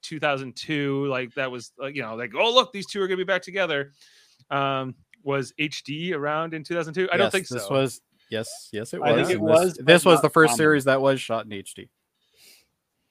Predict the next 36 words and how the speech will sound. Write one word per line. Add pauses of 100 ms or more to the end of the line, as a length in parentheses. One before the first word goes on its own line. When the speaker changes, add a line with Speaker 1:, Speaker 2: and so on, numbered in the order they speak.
(220)
Speaker 2:
of
the
Speaker 1:
Okay,
Speaker 2:
Star
Speaker 1:
y-,
Speaker 2:
Trek
side.
Speaker 1:
yeah,
i-,
in
digital,
right?
Like,
is
that
what
they
mean
by (100)
Speaker 2:
No,
Speaker 1:
H
D?
Speaker 2:
H
D
is
in,
like, (140)
over, (160)
over
forty
eighty, (240)
uh,
four
eighty
P. (800)
Speaker 1:
Okay,